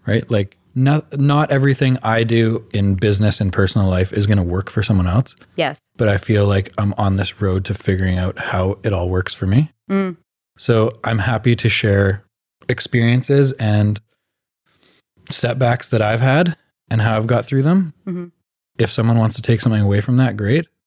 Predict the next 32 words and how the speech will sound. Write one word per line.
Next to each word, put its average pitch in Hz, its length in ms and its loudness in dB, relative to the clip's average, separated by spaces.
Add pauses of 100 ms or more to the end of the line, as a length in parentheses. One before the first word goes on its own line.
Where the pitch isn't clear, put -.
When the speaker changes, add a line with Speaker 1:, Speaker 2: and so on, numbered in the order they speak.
(120)
Speaker 1:
But 113 140 2
in 110 160 0
terms 120 320 2
of, 107 200 0
like, 98 240 0
if 110 120 -2
I 123 100 2
see 139 140 0
someone 127 280 2
doing 107 200 0
something 95 200 0
wrong, 92 320 2
I'm 113 120 0
not 113 120 0
going 110 200 2
out 101 160 0
of 95 40 2
my 90 140 0
way 90 300 -2
to - 160 -8
say, 85 320 -2 (760)
"I 110 160 0
do 107 180 0
it 101 60 -4
like 90 180 -4
this, 87 280 -6
you 95 60 -4
should 87 180 -4
do 85 80 -4
it 82 80 -8
like 82 160 -8
this." - 160 -16